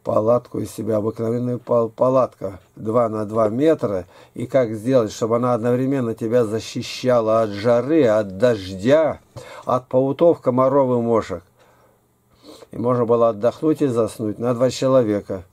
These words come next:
И Я дошёл опытным путём до этого и, и показал, как она строится, какая высота. И просто палатка, м-, материю можешь купить два на два метра. И что из неё можно сделать? Это тоже для меня новинка, как я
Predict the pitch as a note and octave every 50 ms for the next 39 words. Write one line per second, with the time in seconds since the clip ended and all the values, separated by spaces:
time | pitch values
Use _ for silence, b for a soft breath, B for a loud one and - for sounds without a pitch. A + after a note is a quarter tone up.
0 | _ _ _ _ _ b b b b b b b b _ - - - B2+ B2+ B2
1 | A2+ A2+ b b b b b b b - - A#2 A#2+ G#2+ C3 C3 B2+ - D3+ C#3+
2 | C3+ C3 A#2+ - B2 A2+ - B2+ B2 G#2+ - C#3+ C3+ - F#3+ F#3+ E3+ C#3+ B2+ A#2+
3 | A2 G#2 G2 - - - F#2+ F#2+ - F2+ F#2+ G2 F#2+ F#2 - _ b b b b
4 | b - - B2+ - D#3+ C#3+ - D#3 D3+ B2+ A2+ A#2+ G#2+ G#2+ - - C3+ A#2+ -
5 | A#2+ A2+ A2+ G#2+ G2 - - C3 C#3 C#3+ C#3+ C3+ D3+ - - - - A#2 A2+ -
6 | - A#2+ A2+ G#2+ G#2 A2 G#2+ - A2+ A2 G#2+ - C#3+ C#3 C#3 B2+ A2 G2 F#2+ F2+
7 | F2+ b b b b b b b _ - _ - E3 F#3 G3+ F#3 - G3 F#3+ G3+
8 | G3 F3+ D#3+ C#3 B2 - - A#2 A2 F#2+ B B B B B _ - - - -
9 | D#3+ D#3 D#3+ F#3 G#3 - - D#3+ C3+ A#2+ A2 A#2 B2 C#3 D3 C#3 B2+ - - -
10 | - - - F3+ C#3+ B2 C#3 D3 C#3 C#3 B2+ A#2 B2+ C3+ B2+ A#2+ A2+ G#2+ G2 -
11 | G#2 F#2+ F#2 F2+ - B B B B B B B B B B - - - C3 B2+
12 | B2+ - - - E3+ D#3 D3+ B2+ A#2+ C3 C3+ C3+ B2 A#2+ B2 A2+ A2 A2+ G#2 G2+
13 | - A#2 A2+ A2+ G#2+ G2 F#2+ _ _ b b b b b - B2 D3+ - - D#3+
14 | D#3+ D3 D3+ C3 C3 B2+ B2+ B2+ A#2+ A#2+ A#2 A2+ A2+ G#2 - G#2+ - - G#2 F#2
15 | - G2+ F#2 F2+